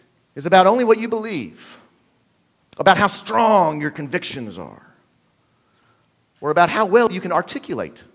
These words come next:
the truths of Christianity, all of which can be done from within the safety and security of a boat. Yet throughout the witness of Scripture, faith is primarily not a thing to believe. It's not a noun.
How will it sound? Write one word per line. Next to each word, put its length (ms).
the 80
truths 400
of 80
Christianity, 720
all 420
of 140
which 220
can 140
be 100
done 400
from 100
within 300
the 80
safety 580
and 100
security 840
of 540
a 80
boat. 600
Yet 180
throughout 460
the 80
witness 260
of 80
Scripture, 400
faith 320
is 80
primarily 480
not 140
a 60
thing 720
to 100
believe. 640
It's 120
not 140
a 60
noun. 640